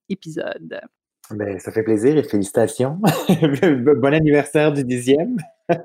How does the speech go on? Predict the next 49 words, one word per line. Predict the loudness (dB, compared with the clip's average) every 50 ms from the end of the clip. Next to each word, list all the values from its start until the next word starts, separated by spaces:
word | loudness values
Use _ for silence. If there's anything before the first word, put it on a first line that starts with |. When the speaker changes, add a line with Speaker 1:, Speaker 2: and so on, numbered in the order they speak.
| -12 -20 -20 -20 -20
Speaker 1:
fou | -12 -6 -6 -4
quand | -2 0 0 0 0
même, | 0 0 0 0 0
hein. | 0 0 0 0 0
Donc, | 0 -2 -2 -4 -6
c'est | -8 -8 -6
ça, | -6 -4
quand | -2 -2 -2 -2
on | -4
commence | -4 -2 -4 -4 -2 -4
à | -4
faire | -4 -4 -6
ces | -6 -6 -8 -8
choses-là, | -6 -6 -6 -6 -6 -6 -4 -4 -2 -2 -2 -4 -4
hein, | -2
on | -2 -2
prêche | -2 0 0 -2 0 0
par | -2 0 0
l'exemple, | 0 -2 -2 0 0 0 0 -2 -2 -2
hein, | 0 0 0
on | -2
explore | -4 -6 -6 -4 0 0 2 2 2
de, | 0 0 0 -2
de, | -2 -4 -4 -6 -4 -4
de | -4 -4 -4 -4 -2 -2 -2
nouvelles | -2 0 0 0 -2
choses. | -2 -2 -4 -2 -2
Le | -4
post-, | -4 -4 -8 -8 -8 -6
le | -2 -2
podcast | -2 -2 -2 -6 -6 -8 -8 -8 -8
en | -8 -8 -8
fait, | _ -10 -10
bien | -8 -8 -8
sûr, | -8 -8 -12 -12
partie. | -12 -12 -14 -14 _ -16 -10 -10 -10 -12 _ _ _ _ -20 -20 -20 -20 -20 -20 -20 -14 _ 0
La | 4 4 6 4 4
balado, | 4 4 4 4 4 2 2 0 -2 -4
je | -4
crois | -4 -4 -6 -8
qu'il | -8 -8
faudrait | -8 -6 -6 -4 -6 -4
dire, | -2 0
non, | 0 0
il | 0 0
faut | -2 -2
dire | 0 0
le | 0 0 0 0
balado, | 0 -2 -4 -6 -8 -8 -8 -8